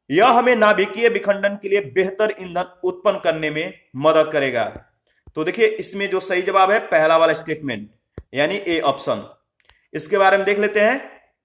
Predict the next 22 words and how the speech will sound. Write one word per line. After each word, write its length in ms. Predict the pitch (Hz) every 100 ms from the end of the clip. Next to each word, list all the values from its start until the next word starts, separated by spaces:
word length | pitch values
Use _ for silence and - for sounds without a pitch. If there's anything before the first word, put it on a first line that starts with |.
| _ _ _ _ _ _ _ _ _ _ _ _
देखिए, 200 | 202 254
इस 460 | 175 - 240 277 294
ब्रह्मांड 400 | 240 226 202 226
में 380 | 180 156 247 - - _ _ _
दृश्यमान 720 | 131 220 247 240 220 220 254 196
द्रव्य 280 | 196 196
परमाणुओं 580 | 214 196 190 185 196 226
और 240 | 170 185 185
अणुओं 280 | 175 180 190
से 160 | 190
निर्मित 360 | 170 143 139 135 117
हैं। 240 | 92 _ _ 113
जो, 360 | 139 139 - _ _ _ _ _ 117
अ, 320 | 113 120 -
इस 100 | 156 131
ब्रह्मांड 380 | 151 151 208
में 120 | 214 208
कह 100 | 185
सकते 260 | 202 -
हैं, 80 | 196
जो 60 | 196
दृश्यमान 760 | 147 185 196 185 214 233 226